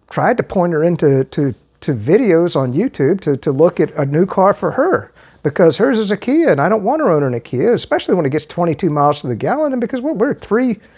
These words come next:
three forty a gallon here in Florida or something like that now. I mean, you know, God, just a year ago it was a dollar ninety-eight.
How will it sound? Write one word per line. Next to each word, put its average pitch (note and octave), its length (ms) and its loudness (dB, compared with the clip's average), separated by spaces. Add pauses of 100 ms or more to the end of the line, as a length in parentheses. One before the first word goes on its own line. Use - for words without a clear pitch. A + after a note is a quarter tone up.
(260)
three A#3 160 4
forty C4+ 340 2
a C#4 80 -2
gallon C4+ 320 0
here A#3+ 160 -2
in C#4+ 80 -6
Florida C#4+ 380 -2
or C#4 40 -4
something C4 380 -6
like C4+ 200 -8
that C4 200 -4
now. C4 260 -4
I C4+ 40 0
mean, A3 180 0
you B3 80 -2
know, E3 260 -4 (180)
God, D3+ 440 -2
just - 280 -4
a F3 40 0
year G3+ 220 2
ago D#3+ 160 0
it A#3+ 80 2
was C#3+ 100 -2
a A#2 60 -6
dollar G#3 260 2
ninety-eight. A3+ 460 -2